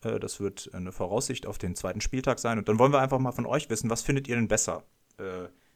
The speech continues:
Nachbesprechung des Spieltags, Vorbesprechung des Spieltags. Was würdet ihr gerne hören? Schreibt uns auch gerne zu euren Kategor-, oder zu den Kategorien, die wir jetzt rausgesucht haben. Schreibt auch gerne dazu, wen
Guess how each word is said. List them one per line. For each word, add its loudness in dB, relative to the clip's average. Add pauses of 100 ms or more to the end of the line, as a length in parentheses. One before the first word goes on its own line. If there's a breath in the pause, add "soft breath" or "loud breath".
(120)
Nachbesprechung -2
des -4
Spieltags, 0 (880)
Vorbesprechung 2
des -4
Spieltags. -4 (240 soft breath)
Was -2
würdet -4
ihr -8
gerne -6
hören? -2 (340 loud breath)
Schreibt 6
uns -2
auch -12
gerne 2
zu -6
euren 2
Kategor-, -8
oder -2
zu -4
den 0
Kategorien, -4
die 2
wir 10
jetzt 2
rausgesucht -2
haben. 2 (320 loud breath)
Schreibt 2
auch -4
gerne 2
dazu, 0
wen 4